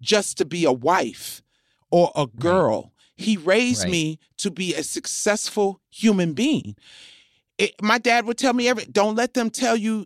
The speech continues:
Speaker 1: even if you're black or you're a woman, that you can't do it, because it matters about how hard you work." So that's what I was trying to get across to them, is that I, listen, we, you have different things, I have different things, but we are both human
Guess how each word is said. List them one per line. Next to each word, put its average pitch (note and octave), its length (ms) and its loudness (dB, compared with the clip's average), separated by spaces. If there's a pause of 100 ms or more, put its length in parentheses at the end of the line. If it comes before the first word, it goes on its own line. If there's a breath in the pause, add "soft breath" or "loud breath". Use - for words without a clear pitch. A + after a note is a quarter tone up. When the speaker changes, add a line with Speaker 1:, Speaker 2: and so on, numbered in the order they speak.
Speaker 1:
even G3+ 320 0
if G3 160 -4
you're F#3 120 2
black G3 420 0
or F#3 60 2
you're F#3 200 2
a - 20 4
woman, F#3 480 0 (180 loud breath)
that - 220 -4
you G#3+ 60 -2
can't F#3+ 340 -2
do A#3 220 4
it, E3 140 0 (160 soft breath)
because - 380 0
it E3+ 140 2
matters F#3+ 360 2
about E3 240 -2
how G3 260 4
hard A#3 340 0
you D3+ 80 -6
work." A#2 320 -10 (400 loud breath)
So G#3 280 0
that's C4 260 0
what B3+ 120 0
I G#3+ 60 2
was G#3 100 -4
trying G#3+ 220 -2
to E3+ 60 -4
get F3 160 -2
across B3+ 420 -2
to F#3+ 80 -2
them, D#3+ 240 4
is D3+ 120 -2
that D#3+ 180 2 (240 loud breath)
I, G3 140 2 (320 loud breath)
listen, G3+ 460 -2 (360 soft breath)
we, G3+ 280 -4
you F#3+ 300 2
have B3+ 240 0
different C4 320 -2
things, B3 400 -2
I A3 120 2
have G3 240 0
different F3+ 280 -2
things, D3+ 260 -2
but E3 160 0
we G#3+ 220 -4
are G#3+ 200 2
both G3+ 240 0
human G#3 380 0